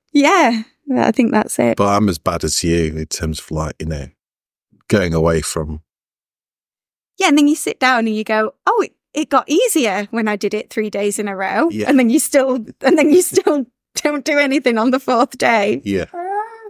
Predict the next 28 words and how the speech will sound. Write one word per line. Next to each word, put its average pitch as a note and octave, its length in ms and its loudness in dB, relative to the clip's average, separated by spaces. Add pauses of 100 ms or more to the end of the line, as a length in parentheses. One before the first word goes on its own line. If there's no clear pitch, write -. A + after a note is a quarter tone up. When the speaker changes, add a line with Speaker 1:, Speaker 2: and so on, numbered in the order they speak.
(120)
Speaker 1:
it's - 880 -20
very - 160 -16
frustrating. - 720 -12 (960)
Speaker 2:
Well, A#2+ 420 0 (360)
thank B2+ 240 0
you - 60 -14
very A#2 140 2
much G#2+ 220 -2
for - 80 -18
coming G2 260 -2
in F#2+ 120 0
today F2 420 -2
to - 120 -20 (120)
talk F#2 240 -6
to - 120 -10
me F#2+ 40 -4
about E2 380 -4 (140)
your E2+ 180 -8
work. F2 580 -6 (220)
Speaker 1:
Oh, B3 160 -2
thank C4+ 340 0
you D4+ 120 2
so C4+ 240 0
much. A#3+ 540 -2
Speaker 2:
Tom G#2+ 200 0
Phillips - 580 -2
and E2 400 0
your D#2 360 -4